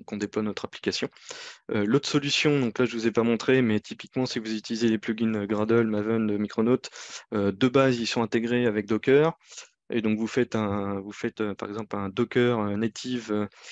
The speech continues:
euh, push, et puis ça va vous compiler votre application directement à l'intérieur d'un conteneur Docker. Et donc, vous pouvez faire ça, euh, en, en C I, par exemple, ou même, euh, si vous êtes, euh, sur, je sais que, euh, j'ai des collègues qui font ça,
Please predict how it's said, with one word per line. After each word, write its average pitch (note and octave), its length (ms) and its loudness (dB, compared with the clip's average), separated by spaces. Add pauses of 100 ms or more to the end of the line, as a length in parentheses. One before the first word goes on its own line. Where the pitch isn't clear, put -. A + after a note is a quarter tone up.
(460)
euh, F#2+ 800 -6
push, - 480 -2
et A2 60 -2
puis - 120 -12
ça - 140 -4
va G2+ 120 2
vous G#2 140 -4
compiler C3+ 580 2
votre A2+ 280 -2
application - 640 -2 (420)
directement C#3+ 560 2
à G#2+ 60 2
l'intérieur C#3 420 2
d'un A#2+ 100 -4
conteneur A#2+ 380 -4
Docker. A2+ 420 -2 (520)
Et A2+ 80 -4
donc, G#2+ 100 -2
vous G2 60 -8
pouvez G#2+ 220 -6
faire - 220 -8
ça, - 140 -6
euh, F#2+ 300 -6
en, F#2+ 500 -10
en - 60 -12
C - 220 -10
I, G#2+ 180 -4
par G2 140 -8
exemple, A2+ 380 -6
ou G#2+ 220 -10
même, A2 240 -2
euh, G2 120 -6 (320)
si - 200 -12
vous A2 220 -2
êtes, - 180 -2
euh, G2+ 80 -4
sur, G#2 380 -4
je G#2 120 -6
sais A2 200 -4
que, - 80 -18 (280)
euh, G2+ 120 -6
j'ai G2+ 100 -10
des G2+ 80 -6
collègues G#2 240 -6
qui - 80 -16
font - 140 -12
ça, B2+ 240 -6